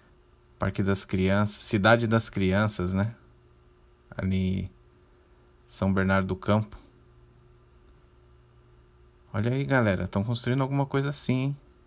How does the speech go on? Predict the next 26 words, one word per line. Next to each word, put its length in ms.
Tem 100
umas 180
estruturas 680
aqui 180
na 140
frente, 580
vamos 240
dar 100
uma 180
olhada. 520
Olha 120
só 180
o 60
telhado 400
daquela 340
casa 300
ali, 120
que 140
torta. 580
Ah, 840
aqui 220
é 20
alguma 360
coisa 420
aqui, 280
ó. 120